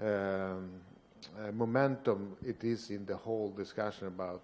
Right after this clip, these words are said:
automated driving. So, for example, in Sweden now, in Gothenburg, uh, um, um, this y-, I think this year actually, we will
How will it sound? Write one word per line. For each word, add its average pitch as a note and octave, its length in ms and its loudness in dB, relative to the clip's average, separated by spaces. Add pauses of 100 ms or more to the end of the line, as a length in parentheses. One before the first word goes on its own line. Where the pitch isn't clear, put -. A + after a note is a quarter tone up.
(120)
automated F#2+ 580 -4
driving. F#2+ 360 -6 (460)
So, B2+ 120 0
for C3 80 6
example, C#3+ 360 4
in C3 60 4
Sweden D3+ 440 2
now, A2 420 8 (600)
in A#2+ 160 0
Gothenburg, G2+ 720 4 (160)
uh, A2+ 40 0
um, G2+ 460 4 (240)
um, G#2 1200 -2 (600)
this B2 360 -4
y-, B2 320 -6
I G#2 40 0
think F3+ 320 -6
this C3 260 0
year C3 300 6
actually, F#2+ 360 2
we A2 220 4
will A2 340 6